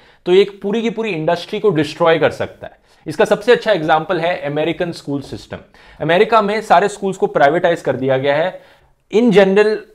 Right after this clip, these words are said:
अगर हम, अ, प्राइवेटाइजेशन वाला लॉजिक लगाते तो सबको बेनिफिट पहुंचना चाहिए था, प्राइसेस कम हो जाने चाहिए थे, सब बच्चों को और अच्छी एजुकेशन मिलनी चाहिए थी।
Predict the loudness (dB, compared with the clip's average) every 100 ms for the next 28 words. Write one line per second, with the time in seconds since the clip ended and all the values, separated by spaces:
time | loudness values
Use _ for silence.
0 | _ -4 2 4 4 0 -2 0 2 4
1 | 4 2 2 -4 -6 -2 0 0 -2 -2
2 | 0 0 0 -4 -4 -6 -4 -2 -2 -2
3 | -6 -8 -10 -8 -6 -6 -4 -4 -4 -4
4 | -4 0 0 0 -4 -6 -6 -2 -2 -2
5 | -4 -4 -4 -6 -8 -20 _ _ -2 0
6 | 0 2 2 4 2 4 2 2 -2 0
7 | 0 0 -4 -6 -6 -4 -4 -4 -6 -8
8 | -12